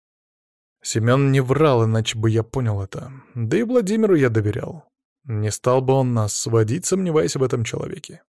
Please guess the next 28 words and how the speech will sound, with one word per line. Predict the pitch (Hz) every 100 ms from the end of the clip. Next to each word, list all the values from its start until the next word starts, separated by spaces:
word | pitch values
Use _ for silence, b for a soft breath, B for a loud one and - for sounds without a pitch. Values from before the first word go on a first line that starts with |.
| _ _ _ _ _ _ _ _ _ _ _
«Я | 110 120 135
не | 160
нашел | 160 - 180 175
нигде | 147 147
информацию | 156 135 147 156 - 151
о |
том, | 147 175 190 170
откуда | - - 180
появляются | - 160 135 151 175 160
колодцы | - 143 143 139 147
с | -
норами. | 135 104 95 87 _ _ _ _ _ -
И | 117
что | - - 110
в | 113
них | 117 120
делают | 113 101 101 - -
порталы. | 110 - 147 120 110 _ _ _ _ _ _ _ _ _ -
Может, | 143 131 127 123 120 113 107 -
вы | 104 127
мне | 208 214
расскажете | 120 - 110 101 -
об | -
этом?» | - - - _ _ _ _ _ _ 120
Задал | 104 113 135 160
я | 160
очередной | - 143 - 123 113 101
вопрос. | 104 - - -